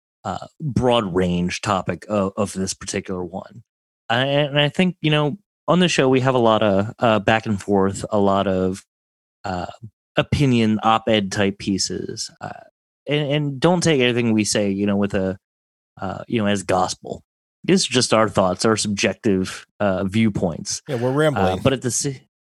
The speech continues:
Speaker 1: and we're rambling.
Speaker 2: <laughs>
Speaker 1: Um, at the same time, anything you do find interesting, please, by all means, research, research, research. Go out and find information, you know,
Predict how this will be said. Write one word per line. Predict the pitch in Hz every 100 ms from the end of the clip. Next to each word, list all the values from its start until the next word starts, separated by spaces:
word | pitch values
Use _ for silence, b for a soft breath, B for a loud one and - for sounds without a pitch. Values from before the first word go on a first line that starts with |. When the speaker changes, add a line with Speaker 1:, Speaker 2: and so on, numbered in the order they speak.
| _ -
Speaker 1:
and | 110
we're | 123
rambling. | 160 185 95 80 107 -
Speaker 2:
<laughs> | - - - -
Speaker 1:
Um, | 98 98 - - _ -
at | 151
the | 147
same | 165 165
time, | 135 151 131 113
anything | 131 127 151
you | 120
do | 117
find | 113 135 123 107
interesting, | 104 101 135 - 165 190 - _ _ _ _
please, | - 147 107
by | 101 117
all | 113 123
means, | 117 104 95 - 95
research, | 101 117 - 113 107 - - - -
research, | 110 104 107 101 -
research. | 107 101 95 87
Go | 110
out | 107
and | 104
find | 123 120
information, | 113 - 113 104 101 98 98 98
you | 104 98
know, | 92 92